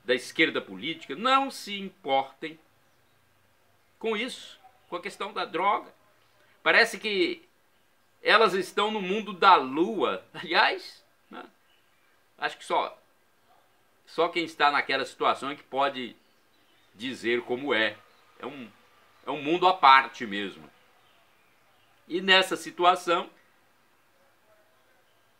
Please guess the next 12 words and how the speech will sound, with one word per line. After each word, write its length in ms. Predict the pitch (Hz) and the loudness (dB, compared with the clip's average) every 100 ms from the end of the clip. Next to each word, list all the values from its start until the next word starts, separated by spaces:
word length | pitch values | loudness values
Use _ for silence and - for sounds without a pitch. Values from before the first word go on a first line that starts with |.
| _ _ _ _ - | _ _ _ _ -10
esses 320 | 139 147 127 | -8 -8 -10
indivíduos 680 | 127 139 160 139 165 170 180 | -8 -4 -4 0 -2 -2 -6
ficam 320 | - 170 170 | -6 -4 -4
radicalizando 1080 | 151 - 185 233 220 - 208 214 131 160 160 | -2 4 6 4 -2 -4 -4 -4 0 0 0
posições 800 | - 143 135 190 - 156 185 - - _ - | -6 -6 -6 -8 -2 0 0 -8 -20 _ -20
somente, 720 | - 226 226 175 185 - - _ _ - | -2 0 4 4 2 -2 -20 _ _ 4
parece, 560 | 151 135 160 - - - _ - - - | 4 6 0 -2 -16 -20 _ -20 -20 2
para 300 | 160 151 - | 6 8 6
afrontar 920 | 190 240 233 196 190 160 147 147 156 - _ | 6 6 4 -2 -4 0 8 8 8 0 _
quem 200 | 190 214 | 2 2
não 220 | 214 196 | 0 -6
segue 640 | 165 - 123 131 120 131 | -8 -4 0 0 -2 -10